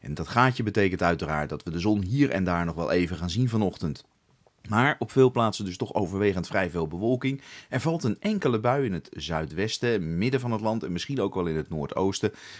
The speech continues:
Er zijn ook plaatsen waar het nog droog blijft. Vanmiddag op veel meer plaatsen buien.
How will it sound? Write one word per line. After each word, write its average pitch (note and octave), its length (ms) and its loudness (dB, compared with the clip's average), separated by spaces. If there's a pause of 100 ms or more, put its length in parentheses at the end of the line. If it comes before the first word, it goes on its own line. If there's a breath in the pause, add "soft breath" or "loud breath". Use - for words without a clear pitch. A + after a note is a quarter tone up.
Er - 60 -6
zijn A2+ 140 2
ook G2+ 60 -2
plaatsen G2 360 0
waar D#2+ 120 2
het D#2+ 100 -4
nog D#2+ 120 -8
droog B2+ 320 4
blijft. F2 340 2
Vanmiddag C3+ 580 -2
op - 160 -4
veel E3+ 300 0
meer C3 200 2
plaatsen F#2 420 0
buien. E2 360 0